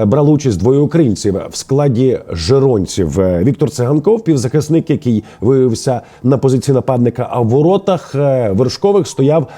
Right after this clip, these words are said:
Андрій Лунін через проблеми зі здоров'ям в Тібо Куртуа.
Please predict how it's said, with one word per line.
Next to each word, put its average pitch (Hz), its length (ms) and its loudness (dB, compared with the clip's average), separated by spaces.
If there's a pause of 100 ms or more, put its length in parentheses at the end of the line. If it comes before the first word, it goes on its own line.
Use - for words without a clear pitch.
(120)
Андрій 127 380 2
Лунін 180 460 2 (240)
через 175 520 0 (120)
проблеми 131 340 2
зі 104 80 0
здоров'ям 156 520 2
в 131 580 0 (320)
Тібо 110 360 0
Куртуа. 113 480 -2